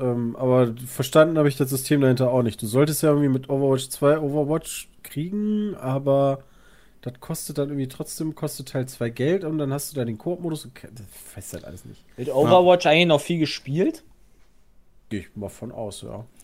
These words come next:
Speaker 3: Ja, ist auf jeden
Speaker 1: Das
Speaker 3: Fall,
Speaker 1: haben wir
Speaker 3: auf
Speaker 1: uns
Speaker 3: jeden Fall
Speaker 1: damals
Speaker 3: bei
Speaker 1: schon gefragt
Speaker 3: Twitch.
Speaker 1: und dann haben wir mal nachgeguckt und Overwatch, ähm, ist, ist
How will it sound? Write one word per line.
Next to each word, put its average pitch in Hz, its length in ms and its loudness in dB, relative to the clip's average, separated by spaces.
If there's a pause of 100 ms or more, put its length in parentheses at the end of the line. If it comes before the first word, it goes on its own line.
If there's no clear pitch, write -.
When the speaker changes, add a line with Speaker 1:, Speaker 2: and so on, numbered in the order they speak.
(100)
Speaker 3:
Ja, 131 100 2
ist - 120 0
auf 123 120 -2
jeden 135 160 -2
Speaker 1:
Das 156 100 -4
Speaker 3:
Fall, 170 100 6
Speaker 1:
haben 180 80 4
wir 208 60 6
Speaker 3:
auf 180 60 8
Speaker 1:
uns 156 80 0
Speaker 3:
jeden 156 120 4
Fall 185 100 10
Speaker 1:
damals 196 160 8
Speaker 3:
bei - 20 -2
Speaker 1:
schon 156 160 4
gefragt 143 420 4
Speaker 3:
Twitch. 160 60 -2
Speaker 1:
und 156 60 2
dann 147 160 4
haben 147 100 2
wir 143 80 4
mal 143 120 4
nachgeguckt 151 540 -2
und 139 100 -8
Overwatch, 139 720 0
ähm, 127 460 -4
ist, - 280 -14
ist - 340 -14